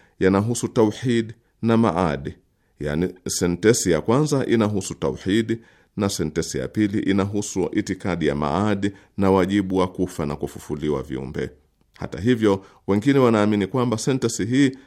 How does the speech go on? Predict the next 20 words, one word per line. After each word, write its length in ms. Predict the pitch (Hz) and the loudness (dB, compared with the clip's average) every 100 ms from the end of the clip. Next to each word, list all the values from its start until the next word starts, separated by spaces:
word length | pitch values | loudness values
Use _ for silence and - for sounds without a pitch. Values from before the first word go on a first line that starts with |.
| _ | _
ambayo 460 | - 82 87 69 67 - | -6 -2 0 0 -4 -6
husemwa 500 | 87 90 - 117 127 | -4 -2 0 0 2
wakati 340 | 92 90 80 69 | 0 0 -6 -6
wa 60 | |
misiba 500 | 52 - - 107 82 - - _ | -8 -6 -2 0 -2 -6 -20 _
inahusiana 640 | - 101 107 104 - 131 113 | 0 2 2 0 2 2 4
na 100 | 92 | 2
ukweli 380 | 92 110 92 76 | 2 2 0 0
kwamba 440 | 110 98 80 - _ _ _ | -2 -2 -4 -6 _ _ _
kila 320 | - 101 76 | -2 0 0
kitu 600 | - - 135 123 127 123 123 _ - | -4 -6 -4 -2 -2 -4 -6 _ -2
ni 180 | 101 | 2
milki 360 | 101 110 98 98 | 4 2 0 -2
ya 180 | 85 - | -2 0
Allah 440 | 101 85 67 57 - _ _ _ - | -2 -2 -4 -8 -10 _ _ _ -10
na 200 | 73 67 - | -8 -8 -4
mwenyewe 500 | 80 82 120 175 139 | -2 2 4 4 2
huchukua 600 | 104 - - 98 90 - | 0 -6 -6 -2 -2 0
amana 360 | 82 78 69 | -2 -2 -2
yake 380 | 76 113 135 127 | 0 0 -2 -4